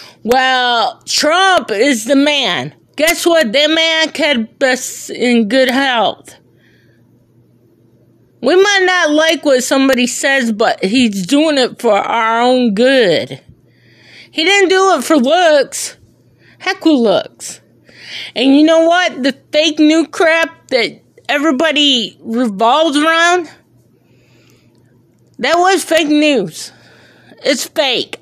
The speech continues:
I don't even watch it. There's people in the spiritual realm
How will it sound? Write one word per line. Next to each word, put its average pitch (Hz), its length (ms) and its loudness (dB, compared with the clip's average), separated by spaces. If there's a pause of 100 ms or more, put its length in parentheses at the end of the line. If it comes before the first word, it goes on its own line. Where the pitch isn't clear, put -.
I 330 160 -2
don't 359 260 2
even 254 300 0
watch 214 360 -4
it. - 200 -14 (520)
There's 359 280 0
people 294 500 2 (120)
in 311 300 0
the 294 80 0
spiritual 311 720 -2
realm 220 760 -2